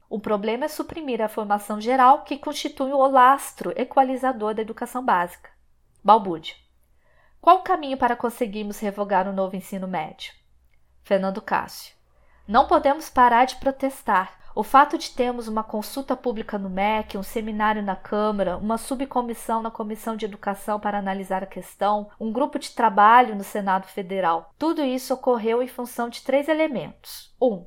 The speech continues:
as pesquisas que comprovam que a reforma do ensino médio é deletéria para o direito à educação no Brasil. Dois,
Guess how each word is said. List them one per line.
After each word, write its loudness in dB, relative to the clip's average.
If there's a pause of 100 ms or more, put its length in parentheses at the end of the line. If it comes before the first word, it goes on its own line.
(120)
as 2
pesquisas -2
que -6
comprovam 4
que -8
a -2
reforma -4
do -8
ensino -10
médio -2
é -4
deletéria -2
para -4
o -8
direito -8
à -4
educação -10
no -14
Brasil. -8 (220)
Dois, 0